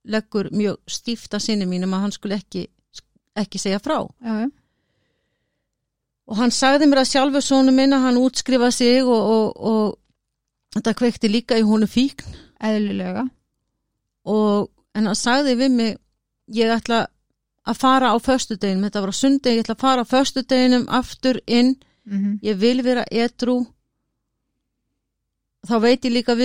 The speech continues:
Speaker 1: viðkomandi sjúklingur er farinn.“
Speaker 2: Mm.
Speaker 1: Og við komum á föstu-, þetta er ný, þetta er ný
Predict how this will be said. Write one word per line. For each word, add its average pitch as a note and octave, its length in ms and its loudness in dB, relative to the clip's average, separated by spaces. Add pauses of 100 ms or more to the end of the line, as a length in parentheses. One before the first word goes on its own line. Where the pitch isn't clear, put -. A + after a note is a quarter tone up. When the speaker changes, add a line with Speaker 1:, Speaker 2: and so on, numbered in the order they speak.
Speaker 1:
viðkomandi A#3 320 -2
sjúklingur A3+ 420 -2
er A3 40 -4
farinn.“ D#3+ 400 -6 (260)
Speaker 2:
Mm. F3+ 680 -8 (1200)
Speaker 1:
Og G3+ 80 -2
við A#3 120 0
komum B3+ 440 4
á G3+ 60 0
föstu-, A#3 360 -4
þetta B3 240 0
er B3+ 60 6
ný, C4+ 320 6
þetta A#3+ 220 -2
er A#3+ 100 4
ný B3+ 100 6